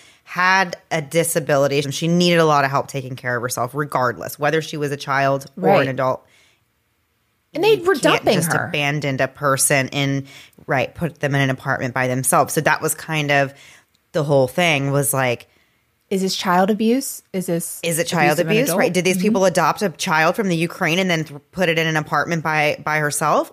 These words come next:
Speaker 1: Or is this a case where, like, this is an adult that the, you know, they're trying, they don't know what to do, you know, now that they've
Speaker 2: Right.
Speaker 1: welcomed this adult into their home and they have so few options, so they're putting her in her own apartment?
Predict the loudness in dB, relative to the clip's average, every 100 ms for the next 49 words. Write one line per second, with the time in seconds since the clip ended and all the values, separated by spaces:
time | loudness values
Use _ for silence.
0 | -6 0 2 4 2 -2 -16 -20 _ -4
1 | 0 -2 -2 -4 -2 0 0 0 0 2
2 | 0 -2 _ _ _ _ _ _ _ _
3 | -4 -2 -2 0 0 2 4 4 2 -2
4 | -4 -2 -2 -2 -4 -2 -2 -2 0 0
5 | 0 0 0 -2 -4 -2 -2 0 0 0
6 | 0 -2 -4 -2 0 0 0 0 2 2
7 | 2 0 2 0 2 -2 -2 -2 -4 -4
8 | 0 2 2 0 -2 0 0 2 0 0
9 | 0 0 0 -2 -2 -4 -4 -2 0 0
10 | -2 -4 -2 -4 -4 -6 -6 -4 -4 -4
11 | -2 -2 -4 -4 -2 0 0 -2